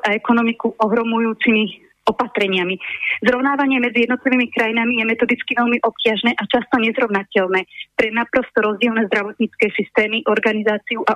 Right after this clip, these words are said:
úroveň zdravotníctva, počet lôžok a aj z hľadiska termínu zavedených opatrení. Pohybujeme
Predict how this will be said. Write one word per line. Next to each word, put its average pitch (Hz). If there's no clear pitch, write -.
úroveň 220
zdravotníctva, 196
počet 240
lôžok 208
a 214
aj 214
z -
hľadiska 226
termínu 220
zavedených 208
opatrení. 180
Pohybujeme 285